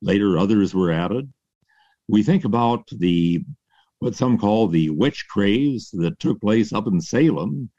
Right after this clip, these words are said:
in the sixteen eighties, where you have twenty-some convicted witches who are executed.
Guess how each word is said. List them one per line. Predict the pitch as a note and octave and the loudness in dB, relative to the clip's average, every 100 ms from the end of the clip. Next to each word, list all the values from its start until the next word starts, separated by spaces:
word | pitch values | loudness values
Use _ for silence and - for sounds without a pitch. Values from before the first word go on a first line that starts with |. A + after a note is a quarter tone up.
| _ _ | _ _
in | - E2 | -2 0
the | D#2 D#2+ D#2+ | 2 0 -2
sixteen | - B2 - - - G2 E2 | -2 -4 -4 -14 -2 0 2
eighties, | A#2+ A#2+ E2+ C#3+ D3 C#3+ G#2 | 2 2 0 -4 -6 -12 -6
where | F2+ E2 D2+ _ _ _ _ - | 0 0 0 _ _ _ _ -8
you | - F#2 | -2 0
have | F#2+ E2+ | 0 -2
twenty-some | - D#3 D3 A2 - B2+ B2 A2+ G2 _ _ _ _ _ _ _ - | -2 -2 0 -2 -4 -4 0 0 0 _ _ _ _ _ _ _ -2
convicted | G2 C3 D#3 - G2+ F2 - _ _ | 0 0 0 2 2 0 -10 _ _
witches | - C#3+ E3 G3 C#3+ C#3 G#2+ _ _ _ _ - | -2 0 0 -2 -2 -4 -8 _ _ _ _ -2
who | G2+ F#2 | 2 2
are | E2+ E2 D#2+ | 2 -2 -2
executed. | D3 D3+ G2 F#2 E2+ E2 E2 | -6 -4 -6 -2 -2 -4 -8